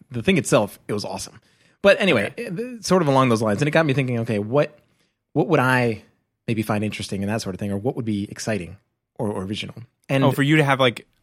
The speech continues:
Speaker 2: at, at your wedding, so to
Speaker 1: yeah,
Speaker 2: speak.
Speaker 1: well, the thing is, it's like, you know, uh, we're not really super into the idea of, of a, of a big wedding in any way, per se.
Speaker 2: Yeah.
Speaker 1: But, but that aside, just thinking about this idea, I thought, okay,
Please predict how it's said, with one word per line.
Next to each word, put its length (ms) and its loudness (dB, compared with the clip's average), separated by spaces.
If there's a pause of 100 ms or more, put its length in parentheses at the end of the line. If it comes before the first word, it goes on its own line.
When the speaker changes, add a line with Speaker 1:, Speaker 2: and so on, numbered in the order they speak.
(160)
Speaker 2:
at, 220 0
at 140 0
your 180 2
wedding, 440 -2 (360)
so 160 -8
to 40 4
Speaker 1:
yeah, 120 4
Speaker 2:
speak. 100 -2
Speaker 1:
well, 100 6
the 60 4
thing 140 2
is, 140 4
it's 120 -2
like, 220 0
you 80 -2
know, 220 -6 (500)
uh, 440 0 (100)
we're 100 2
not 160 2
really 220 2
super 200 -2
into 160 -2
the 120 0
idea 220 -2
of, 220 -10 (160)
of 140 -8
a, 240 -4
of 140 -8
a 40 -8
big 140 -4
wedding 220 -2
in 80 -2
any 100 -2
way, 220 -4 (680)
per 120 -6
se. 100 0
Speaker 2:
Yeah. 120 0
Speaker 1:
But, 220 -2 (360)
but 200 -6 (500)
that 120 2
aside, 380 -6 (340)
just 200 -6 (200)
thinking 240 -4
about 200 -4
this 140 -10
idea, 320 -4 (300)
I 100 4
thought, 320 -2
okay, 280 -2